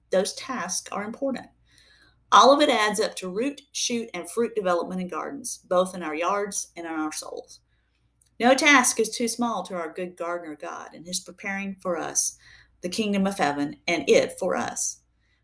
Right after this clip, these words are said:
For this task at this time with this person is his cycle of growth, of pulling, planting, and preparing all of us for eternity,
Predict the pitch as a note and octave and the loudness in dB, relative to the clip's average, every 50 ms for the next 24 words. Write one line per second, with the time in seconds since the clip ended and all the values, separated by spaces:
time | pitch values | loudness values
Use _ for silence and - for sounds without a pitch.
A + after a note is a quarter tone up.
0 | _ _ _ - - A#3 A3+ B3+ D#4+ D#4+ - - - B3 C4 A#3+ A3+ A3+ - - | _ _ _ 2 4 4 4 4 2 2 0 -2 -4 -6 -4 -4 -4 -6 -4 -6
1 | A#3 G#3 - B3+ B3+ B3+ - - A3+ F#3 F3+ E3+ E3 F3 F3 - A#3+ B3 A#3+ - | -6 -2 -2 -2 -2 -2 -6 -8 -8 -10 -10 -10 -10 -12 -8 -6 -4 -4 -4 -6
2 | - - - - - - - - - - - _ - F#3 F3+ - - C#4+ D4+ D4+ | -10 -12 -14 -14 -12 -14 -16 -16 -18 -20 -20 _ -10 -8 -8 -8 -6 -6 -6 -4
3 | - - - G3 F#3 F#3 F#3 - F3+ F3 F3+ _ - D#3+ D#3 D#3+ F3 F3+ - - | -4 -4 -4 -6 -8 -10 -12 -12 -14 -14 -14 _ -12 -10 -10 -10 -10 -12 -16 -20
4 | - - _ - B3 B3 B3 B3 B3 A#3+ A#3 A#3 _ - - A3+ G#3+ G#3 G3 - | -20 -20 _ -8 -6 -6 -6 -4 -6 -6 -8 -8 _ -12 -10 -10 -10 -10 -12 -12
5 | - F#3 F#3 F3+ F3 F3+ F3 F3 - E3+ E3 D#3 D#3 D#3 E3+ G#3 A3+ F3+ - - | -10 -10 -10 -8 -6 -6 -6 -6 -6 -8 -6 -6 -2 2 4 4 4 4 2 0
6 | - - - - - E3 D#3 D3+ D3 - E3 D#3 D3+ C#3+ C#3+ C#3 C#3 - | -2 -2 -4 -4 -2 -2 -4 -4 -4 -4 -6 -6 -6 -6 -6 -8 -10 -12